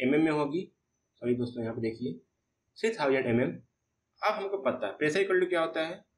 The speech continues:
रो जीएच या फिर जीएच, रो जी तो यहाँ पे दिया हुआ ये है नाइन पॉइंट एट वन, तो हम इसको बोल सकते हैं gamma into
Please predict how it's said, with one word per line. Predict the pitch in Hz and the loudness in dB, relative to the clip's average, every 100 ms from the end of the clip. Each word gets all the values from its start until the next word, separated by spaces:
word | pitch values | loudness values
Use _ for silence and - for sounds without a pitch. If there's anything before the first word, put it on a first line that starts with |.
| _ _ _ _ _ _ _ _ | _ _ _ _ _ _ _ _
रो | 151 | 2
जीएच | 175 180 190 190 - - - | 2 4 2 2 -4 -10 -8
या | |
फिर | 135 139 | -4 -4
जीएच, | 123 175 175 175 | 4 4 4 0
रो | 123 139 143 | 0 4 4
जी | 143 | 4
तो | 175 | 4
यहाँ | 156 151 | 2 0
पे | 127 | 0
दिया | 139 | 2
हुआ | 151 156 | 2 2
ये | 147 147 | 0 -2
है | 151 160 123 | -4 -6 -2
नाइन | 120 | 0
पॉइंट | 135 135 | 0 0
एट | 135 135 | 0 0
वन, | 143 | -2
तो | 131 | -2
हम | 127 | -2
इसको | 120 123 | -4 -4
बोल | 135 | -4
सकते | - 123 139 | -4 -6 -4
हैं | 107 | -2
gamma | 98 110 | 0 0
into | 104 107 180 | 0 0 -2